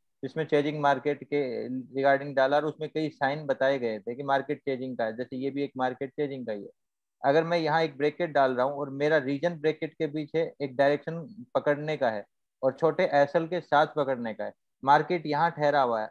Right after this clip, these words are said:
अब ये यहाँ market ठहरा हुआ है, अचानक से market ने क्लाइमेक्स candle या एक abnormal behavior के साथ में मार्केट ने अपना place छोड़ा है, ठीक है, ये अपना place छोड़ा है। अब यहाँ के आसपास हम ब्रैकेट डाल रहे हैं या जैसे ये candle,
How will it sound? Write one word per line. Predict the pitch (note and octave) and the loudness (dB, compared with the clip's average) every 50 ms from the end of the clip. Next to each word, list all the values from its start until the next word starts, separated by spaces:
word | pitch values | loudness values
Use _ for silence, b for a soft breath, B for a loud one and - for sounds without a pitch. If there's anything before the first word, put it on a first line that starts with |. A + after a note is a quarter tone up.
| - - | -6 -6
अब | C3 C3+ D3+ | -6 -4 -4
ये | D#3 D#3 E3+ E3+ D#3+ C#3 B2 | 0 0 0 0 0 -4 -4
यहाँ | C3+ C3 D3 E3 D#3+ | 0 2 2 2 2
market | D#3 D3 C#3+ C#3 D3 C#3 B2 - | 2 2 0 0 -4 -8 -6 -6
ठहरा | B2 A#2 A#2 | -4 -4 -4
हुआ | B2 - | -4 -4
है, | - C3 | -4 -2
अचानक | - D#3+ E3+ F#3 F#3 - | 0 0 0 0 -2 -4
से | - D#3+ | -4 0
market | D3+ D3 C#3+ C#3+ - D#3 - - | 0 0 2 0 -4 -6 -6 -8
ने | D3 D3+ | -10 -12
क्लाइमेक्स | D3 - D3+ D3+ D3 D#3 E3 D#3+ - | -8 -4 -2 -2 0 0 -2 -6 -6
candle | _ D3+ C#3 C3 C3 C3+ C3 | _ -8 -4 -2 -2 -2 -2
या | C3+ C#3 D3 D3+ - - _ _ _ _ | 0 0 0 -2 -2 -6 _ _ _ _
एक | - D3 D3 - | -2 -2 -2 0
abnormal | C3+ D3 D3 D3+ D#3+ E3 E3 D#3+ E3+ F3+ F3 D3+ | 0 -2 -2 0 0 0 0 0 0 -2 -2 -2
behavior | D3 D3 C3+ C3+ C3+ C3+ C3 D3 D#3+ D#3+ | -2 -2 -2 -2 -2 -2 0 0 0 0
के | D#3 - D#3 C#3+ | -2 -4 -6 -4
साथ | - C#3 B2+ A#2+ - - | -2 0 -2 0 -2 -6
में | A#2+ C3 D#3+ - _ _ _ _ _ - | -10 -10 -10 -12 _ _ _ _ _ -2
मार्केट | B2+ C3+ C#3+ C#3+ C#3+ D#3 D3 C3+ | 2 2 2 2 0 -2 -4 -4
ने | C#3+ D3 C#3+ A#2+ | -4 -6 -4 -4
अपना | C#3 C3+ - D#3 D3+ C#3 | -4 -4 -4 -4 -6 -4
place | - B2+ B2 D3 D3+ - | -4 -4 -4 -4 -4 -4
छोड़ा | - - D3 C3 A#2+ A2 | -4 -4 -2 0 0 0
है, | G2+ - _ _ _ _ _ _ _ _ _ _ _ _ _ _ _ - | -2 -4 _ _ _ _ _ _ _ _ _ _ _ _ _ _ _ -14
ठीक | B2+ B2 | -8 -6
है, | E3+ D#3+ | -6 -6
ये | C#3+ C#3+ D3+ C#3+ | -2 -2 0 0
अपना | C#3 C#3 D3 D3+ D#3 D3+ | 0 0 0 -2 -4 -2
place | - C#3+ D3 D3+ D3 | -2 -2 -2 -2 -2
छोड़ा | - - A#2 G#2+ G#2 | -2 -6 -6 -6 -6
है। | G#2 - _ _ _ _ _ _ - | -8 -10 _ _ _ _ _ _ -2
अब | C#3 C#3+ C#3 C#3 | -2 0 0 -2
यहाँ | B2+ C#3 C3 A#2+ C3 C#3+ D#3+ E3+ | -2 -2 -2 0 2 2 2 2
के | - - F#3 - - _ - | 0 -2 -2 -2 -4 _ 2
आसपास | C3 C#3 D#3 D3+ - _ B2+ A#2 B2+ C#3 - _ _ _ _ _ _ - | 2 2 2 2 -2 _ -2 0 0 -2 -6 _ _ _ _ _ _ -8
हम | C3+ D3 D3 C3 | -8 -6 -2 0
ब्रैकेट | C#3+ D3+ D3+ - E3+ E3 C#3+ | 2 0 2 2 -2 0 2
डाल | C3 B2+ A#2+ A#2 | 2 2 2 2
रहे | A2 A2+ A2 A2 | 0 -2 -4 -4
हैं | G#2+ B2 C3+ | -4 -4 -2
या | C#3+ D3 D3 B2 C3 C3 B2 B2+ A#2+ - - - A#2 | 0 0 0 0 -2 -6 -8 -8 -10 -12 -16 -8 -4
जैसे | C3 C3+ C#3 - - | -2 -2 -2 -2 -4
ये | D#3+ D#3+ D#3+ D3 | -4 -4 -4 -4
candle, | - - C#3+ C3+ C#3+ D3 D3+ D3 | -4 -4 -4 -2 0 -2 -2 -2